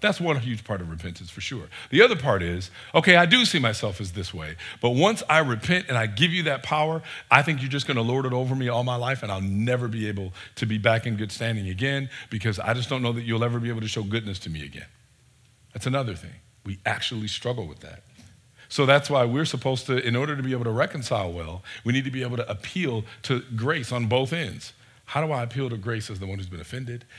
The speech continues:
And how do I appeal to grace as the one who has been the offender? That's the only way repentance and reconciliation work. It's the only way. If I'm just afraid,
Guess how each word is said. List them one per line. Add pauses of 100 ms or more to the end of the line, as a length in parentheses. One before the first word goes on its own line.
(120)
And
how
do
I
appeal
to
grace
as
the
one
who
has
been
the
offender? (1500)
That's
the
only
way
repentance
and
reconciliation
work. (960)
It's
the
only
way. (200)
If
I'm
just
afraid,